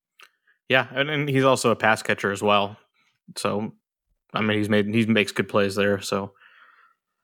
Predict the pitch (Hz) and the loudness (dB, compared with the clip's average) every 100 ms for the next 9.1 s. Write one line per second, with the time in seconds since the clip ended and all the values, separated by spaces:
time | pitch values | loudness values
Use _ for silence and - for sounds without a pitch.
0 | _ _ _ - 85 104 104 98 110 104 | _ _ _ -12 -6 -4 -4 0 2 4
1 | 104 104 107 104 - _ _ _ _ _ | 4 4 0 -4 -14 _ _ _ _ _
2 | _ _ _ _ - 107 - _ _ - | _ _ _ _ -2 -2 -2 _ _ 0
3 | 117 131 123 110 123 123 135 127 - _ | 2 2 2 0 2 4 4 2 -8 _
4 | 110 110 113 123 117 113 104 95 95 - | 0 2 2 2 4 2 0 -2 -6 -10
5 | - - 101 101 - - _ _ _ _ | -18 -8 -4 -4 -6 -12 _ _ _ _
6 | _ 104 104 101 101 - 101 101 _ _ | _ -2 0 0 -2 -2 -4 -6 _ _
7 | _ _ _ _ _ _ _ _ _ _ | _ _ _ _ _ _ _ _ _ _
8 | _ _ _ _ _ - 107 107 107 107 | _ _ _ _ _ 0 2 2 0 -2